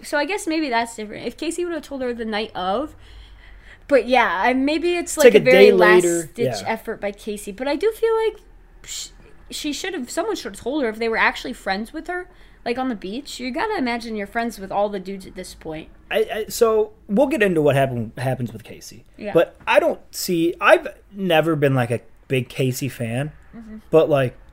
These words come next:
Speaker 2: I see no problem with what Casey did. I,
Speaker 1: I,
Speaker 2: I like
Speaker 1: I
Speaker 2: that
Speaker 1: really
Speaker 2: Casey said something.
Speaker 1: I don't either. And I also, it's really a shame because this episode, I was kinda like, he really didn't do anything to make me like him, but I was like,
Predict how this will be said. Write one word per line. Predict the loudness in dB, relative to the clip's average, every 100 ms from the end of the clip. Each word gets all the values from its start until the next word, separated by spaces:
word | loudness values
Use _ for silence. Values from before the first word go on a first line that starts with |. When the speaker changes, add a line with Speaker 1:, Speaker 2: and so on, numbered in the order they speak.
| -20 -20 -2
Speaker 2:
I | -2
see | 0 4
no | 4
problem | 6 2 2
with | -6 -8
what | -6 -6
Casey | -8 -10 -12
did. | -12 -2
I, | 0
Speaker 1:
I, | 0
Speaker 2:
I | 0 6
like |
Speaker 1:
I | 8
Speaker 2:
that | 8
Speaker 1:
really | 4
Speaker 2:
Casey | 4 2 0
said | -6 -8 -10
something. | -16 -16 -10
Speaker 1:
I | -6 -4
don't | -4 -6
either. | -6 -4
And | -4
I | -4 -2
also, | -4 -4 -6 -6 -10 -18 -20 -10
it's | -8 -4
really | 0 0
a | 0
shame | -2 -2
because | -2 -4
this | -2 -4 -4
episode, | -6 -4 -2 0
I | 0
was | -2
kinda | -6 -6
like, | -6 -6 -10 _ _ _
he | -4
really | -2 0 0
didn't | 0
do | 0
anything | -2 -2 -4 -6
to |
make | -6 -6
me | -6 -6
like | -6 -6 -6
him, | -6 -4 -4
but | -4 -4
I | -2
was | -4 -6
like, | -8 -8